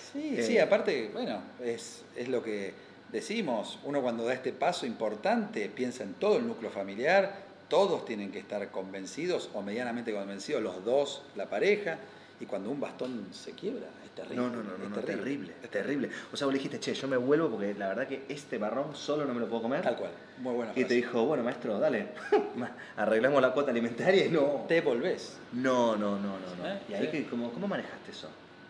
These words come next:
Speaker 1: No, bueno, ahí ya estaba, ya tuve que replantearme de vuelta un montón de cosas. Obviamente el amor nunca se perdió,
Speaker 2: No,
Speaker 1: estuvo
Speaker 2: no, el,
Speaker 1: siempre
Speaker 2: el,
Speaker 1: intacto.
Speaker 2: pero del, el amor no es suficiente.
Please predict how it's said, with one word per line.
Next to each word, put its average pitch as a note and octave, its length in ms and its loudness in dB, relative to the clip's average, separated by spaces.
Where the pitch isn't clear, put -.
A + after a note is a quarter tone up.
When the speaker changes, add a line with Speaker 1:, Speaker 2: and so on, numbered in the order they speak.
Speaker 1:
No, G3+ 140 10
bueno, C#3+ 220 10
ahí A#2+ 160 6
ya D#3+ 160 8
estaba, G#2 960 4
ya A#2+ 140 2
tuve A2+ 140 -2
que G2 80 -2
replantearme G#2 420 0
de G2+ 100 -2
vuelta A#2 320 0
un G2+ 80 -2
montón G2+ 240 -4
de D#3+ 100 -2
cosas. G#3 580 2
Obviamente A2 380 -4
el F#2+ 60 -4
amor A2 260 -2
nunca B2+ 240 -2
se - 100 -12
perdió, A2+ 340 2
Speaker 2:
No, F3+ 120 6
Speaker 1:
estuvo C#4 160 6
Speaker 2:
no, G#3+ 120 8
el, D3 60 10
Speaker 1:
siempre D3+ 180 6
Speaker 2:
el, E3 60 4
Speaker 1:
intacto. C#3 520 6
Speaker 2:
pero B2+ 160 6
del, C#3 140 6
el D3 140 0
amor F#3 220 2
no F3+ 60 2
es - 60 -2
suficiente. B2 500 -8